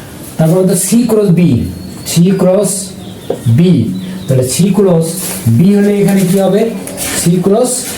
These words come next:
বি। তাহলে সির উপাদান এবং কত? বির উপাদান, সির উপাদান এবং কি? বির উপাদান।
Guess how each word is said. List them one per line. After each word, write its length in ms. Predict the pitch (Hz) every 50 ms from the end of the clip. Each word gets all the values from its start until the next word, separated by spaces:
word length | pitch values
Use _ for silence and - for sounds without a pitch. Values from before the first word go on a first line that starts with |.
| - - - - - - 135
বি। 100 | 160 170 165
তাহলে 180 | 175 170 165 165 160 -
সির 160 | - 208 214 226 208
উপাদান 400 | 190 226 226 208 214 185 165 156 165 160 - - - - 208 - - 151
এবং 140 | 160 175 180 185
কত? 140 | 196 196 190 240 247 247 - - - - - - - 110 104 101
বির 180 | 170 226 254 233 226 190
উপাদান, 320 | 175 190 170 156 120 110 - - - - - - - - - - - - - - - - - - - - - - - - - - - - - - - -
সির 180 | - 160 175 202 208
উপাদান 260 | 190 208 208 214 214 208 196
এবং 140 | 190 202 214 202
কি? 100 | 185 226 247 240 - - - - - - - - 107 104
বির 180 | 113 170 190 202 202 202
উপাদান। 340 | 170 170 147 135 131 135